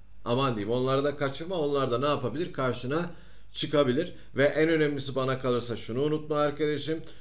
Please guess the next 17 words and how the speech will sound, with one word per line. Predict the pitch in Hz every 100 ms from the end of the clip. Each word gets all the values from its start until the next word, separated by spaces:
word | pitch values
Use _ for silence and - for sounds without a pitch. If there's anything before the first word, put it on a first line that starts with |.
| -
Günümüzde | 135 147 160 151 151
en | 117 165 165
fazla | 147 143 127 123
göç | 139 165 - -
artık | 135 135 135 175 - -
kentten | 131 131 131 160 165 160
kente | - 135 135 131 160
doğrudur. | 160 156 147 117 - - - - - - - - - - -
Yani | 127 135 127
çoğu | - 170 180
öğrenci | 170 156 147 143
bunu | 147
sınavda | - 139 143 165 165
kırdan | 147 147 151
kente | 151 143 139 156
doğru | 156 143 127
yapıyor. | 107 - 123 127